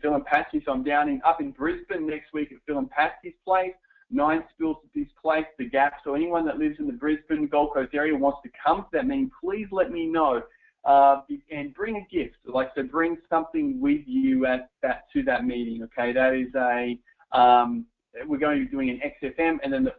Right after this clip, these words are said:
following day, we're going to do another one. So we're doing one at seven o'clock, and then another one the next day at eleven A M. If you're coming, please let me know. But again, bring, like, um, something to share that we can put the, uh, Nutrivirasin and things like that. That's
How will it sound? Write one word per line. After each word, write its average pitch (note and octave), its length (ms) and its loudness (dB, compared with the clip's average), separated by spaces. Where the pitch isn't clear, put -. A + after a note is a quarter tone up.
following F3 500 4
day, D3 440 -2
we're B2+ 100 -12
going C3+ 220 -8
to C3 60 -12
do C3 160 -6
another C3 420 0
one. A#2 320 -6
So C3 60 -4
we're A#2+ 100 -4
doing A#2+ 240 -6
one B2 220 -4
at C#3 180 -8
seven D3 320 -4
o'clock, E3+ 420 4
and C#3 100 -8
then A#2+ 80 -8
another C#3 220 -2
one C#3+ 120 -2
the C3 80 -6
next C#3 220 -10
day C#3 140 -2
at B2+ 60 -4
eleven C3+ 380 -4
A C#3 260 -4
M. A#3 160 -4
If D#4 200 -4
you're - 120 -4
coming, G3 360 0
please G#3 200 -4
let F#3 100 2
me E3+ 80 -4
know. D#3+ 180 2
But D#3 120 -6
again, D#3 380 0
bring, D#3 320 0
like, C#3 440 2
um, C3 320 0
something E3 280 2
to C3+ 120 -8
share B2+ 360 -4
that - 80 4
we C3+ 60 0
can F#3 260 -6
put F3 200 0
the, C3 260 2
uh, A#2 340 2
Nutrivirasin D#3+ 920 -2
and A2+ 140 -10
things B2+ 300 -2
like A#2 240 -4
that. A2+ 140 -12
That's A#2+ 120 -20